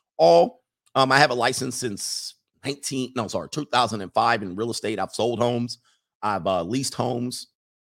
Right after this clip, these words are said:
Uh, I've been, and part of people who wa-, wanted to become investors. I've been seeing people do these things all the time. Um,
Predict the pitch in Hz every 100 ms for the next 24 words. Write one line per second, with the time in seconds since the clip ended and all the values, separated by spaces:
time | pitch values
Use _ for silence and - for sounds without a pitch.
0 | _ _ _ _ _ _ _ _ - 101
1 | 95 - 143 123 120 113 113 104 123 120
2 | 101 101 101 _ - 139 117 120 107 98
3 | - 104 113 104 101 110 98 90 101 135
4 | - 131 107 92 98 95 - _ - -
5 | 143 139 131 127 107 120 117 104 - 101
6 | 95 95 95 101 90 85 - _ _ _
7 | 110 107 104 92 -